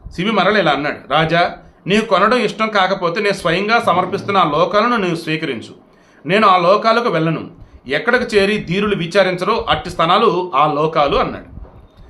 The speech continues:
ఎప్పుడు ఏతలు అన్నాడు, "నరదేవ, నీవు ఇంద్రునితో సమానమైన ప్రభావం కలవాడివైనట్లయితే నీ లోకాలు కూడా శాశ్వతాలు అవుతాయి, that means అనంతమైనటువంటివి" అన్నట్టు.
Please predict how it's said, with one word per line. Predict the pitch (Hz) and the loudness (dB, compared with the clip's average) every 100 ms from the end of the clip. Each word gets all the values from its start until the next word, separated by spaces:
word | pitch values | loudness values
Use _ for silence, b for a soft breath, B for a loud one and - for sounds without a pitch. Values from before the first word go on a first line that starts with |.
| b - | b -10
ఎప్పుడు | 139 208 | -6 -2
ఏతలు | 160 180 208 202 | 0 0 0 0
అన్నాడు, | 156 151 113 - | -2 -4 -8 -8
"నరదేవ, | 123 151 180 180 165 - 160 | -2 2 4 4 4 0 0
నీవు | 196 208 | -2 -2
ఇంద్రునితో | 160 196 226 233 214 208 | -2 -2 -2 -2 0 2
సమానమైన | 190 175 202 196 190 | 2 2 2 2 -2
ప్రభావం | 185 151 170 185 196 | 0 0 2 2 2
కలవాడివైనట్లయితే | 175 165 180 175 160 151 143 139 117 - 214 311 B B B | 0 2 2 2 -2 -2 -6 -8 -8 -4 -4 -6 B B B
నీ | 170 208 | -2 0
లోకాలు | 180 214 220 226 | 2 2 2 2
కూడా | 208 185 214 | 2 2 0
శాశ్వతాలు | 220 160 170 190 190 175 | 0 0 0 2 0 2
అవుతాయి, | 139 120 - | -2 -6 -4
that | 165 | -4
means | 175 196 | -4 -2
అనంతమైనటువంటివి" | 165 190 190 160 139 123 120 110 | -2 0 0 -2 -4 -8 -10 -8
అన్నట్టు. | 104 92 - | -10 -12 -18